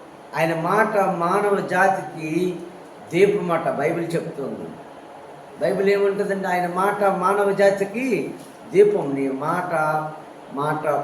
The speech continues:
ఆ మానవ జాతికి దీపం. నీ వాక్యం నా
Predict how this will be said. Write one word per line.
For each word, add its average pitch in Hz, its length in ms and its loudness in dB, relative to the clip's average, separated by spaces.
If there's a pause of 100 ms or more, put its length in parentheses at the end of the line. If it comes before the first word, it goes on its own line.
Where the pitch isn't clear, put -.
(400)
ఆ - 20 -2 (480)
మానవ 170 260 0 (160)
జాతికి 143 440 -2
దీపం. 139 340 -4 (400)
నీ 143 80 -4 (100)
వాక్యం 180 420 0 (120)
నా 156 60 0